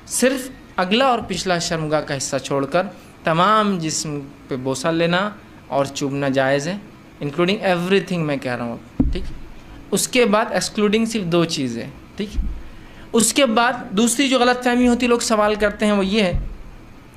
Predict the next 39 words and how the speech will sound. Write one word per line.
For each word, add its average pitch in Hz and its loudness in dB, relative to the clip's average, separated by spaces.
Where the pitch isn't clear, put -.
क्या 233 2
मियाँ 208 6
बीवी 233 2
एक 226 2
दूसरे 214 0
के 233 0
जिस्म 202 0
को 220 0
तमाम 180 2
हिस्सों 190 0
को 208 -2
हाथ 202 0
लगा 202 0
सकते - -10
हैं? 208 -8
तो 160 0
हाँ, 135 0
मियाँ 190 6
और 214 4
बीवी 175 2
अपने 170 0
जिस्म 175 -2
के 196 2
तमाम 214 4
हिस्सों 214 0
को 220 2
हाथ 170 0
लगा 170 2
सकते 165 -6
हैं, 190 -4
including 247 4
मिलाकर 214 2
अपनी 214 -2
शर्मगाह 185 0
का 175 0
अगला 165 0
और 156 0
पिछला 131 -10
हिस्सा। - -14